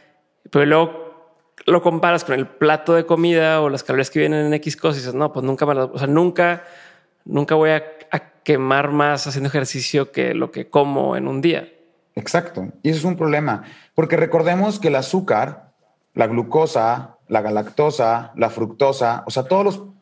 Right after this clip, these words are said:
Speaker 2: polidisacáridos, todos estimulan a la insulina. Todos no pueden ser ni orinados, no pueden ser respirados, no pueden ser defecados. O sea, entran a tu hígado y tu hígado dice, A ver,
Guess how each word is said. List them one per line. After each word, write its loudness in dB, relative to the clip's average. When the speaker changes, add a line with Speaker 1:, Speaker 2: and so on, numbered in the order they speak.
Speaker 2:
polidisacáridos, -2
todos 0
estimulan 0
a 0
la -2
insulina. -4
Todos 2
no 0
pueden 0
ser 0
ni 0
orinados, 0
no 0
pueden 0
ser 0
respirados, 0
no -4
pueden 0
ser -2
defecados. 0
O -2
sea, -8
entran 0
a -4
tu -2
hígado 0
y -6
tu -2
hígado 0
dice, -2
A 2
ver, -2